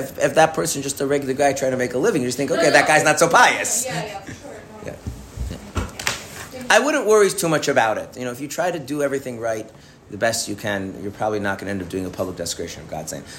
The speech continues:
Speaker 1: The other thing is important to realize is that if somebody decides to look at you in the wrong way, that's their problem, right? We're talking about, you know, what you're responsible for in terms of your behavior.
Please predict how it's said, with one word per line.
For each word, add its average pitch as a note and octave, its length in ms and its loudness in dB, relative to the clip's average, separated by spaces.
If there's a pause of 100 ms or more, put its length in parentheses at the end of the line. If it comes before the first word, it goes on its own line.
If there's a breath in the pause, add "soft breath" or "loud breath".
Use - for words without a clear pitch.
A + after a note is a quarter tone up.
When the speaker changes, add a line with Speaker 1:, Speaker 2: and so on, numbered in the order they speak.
(120 loud breath)
Speaker 1:
The E3 80 6
other A3 140 8
thing A3 140 0
is F3+ 80 0
important E3 220 0
to C#3+ 40 2
realize C3+ 220 4
is B2+ 140 -2
that C3 240 4 (260 loud breath)
if C#3+ 100 2
somebody G#3+ 400 6
decides B2 800 4
to G#2+ 100 -4
look G#2 220 -2
at - 100 -8
you F#2+ 220 -4
in F2 100 -6
the F#2 60 -6
wrong F#2 240 -4
way, F2+ 160 -2
that's F2 200 -6
their F2+ 140 -6
problem, - 460 -12
right? D#2+ 160 -12
We're - 80 -12
talking A2+ 200 -2
about, G2 160 -4
you G2 100 -6
know, E2+ 100 -8
what F#2+ 160 -6
you're G#2 200 0
responsible F2 520 -6
for - 160 -10
in E2 60 -8
terms E2+ 180 -10
of E2 80 -12
your E2 80 -8
behavior. F2 440 -8